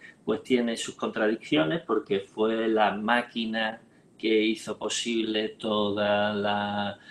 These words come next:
la industria bélica alemana, eh, donde se producían todos esos carros de combate, aviones, etcétera,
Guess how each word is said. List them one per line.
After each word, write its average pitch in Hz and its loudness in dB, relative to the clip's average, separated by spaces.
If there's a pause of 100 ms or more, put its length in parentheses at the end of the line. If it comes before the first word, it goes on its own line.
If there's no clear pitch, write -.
(240)
la 101 -2
industria 113 -2
bélica 107 0
alemana, 127 0
eh, 113 -6
donde 110 -12
se 107 -8
producían 104 -4
todos 101 -4
esos - -12
carros 104 0
de 101 -6
combate, 101 -2
aviones, 143 -6
etcétera, 208 -6